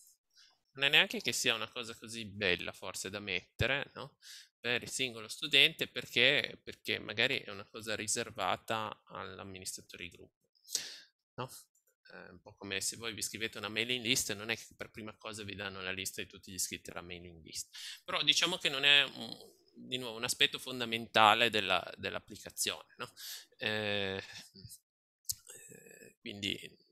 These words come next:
non è richiesto, mm, se uno implementa queste funzionalità, mm,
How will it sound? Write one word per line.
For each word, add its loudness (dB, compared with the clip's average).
non -2
è 10
richiesto, 4
mm, -16
se -8
uno -6
implementa -4
queste -10
funzionalità, -8
mm, -16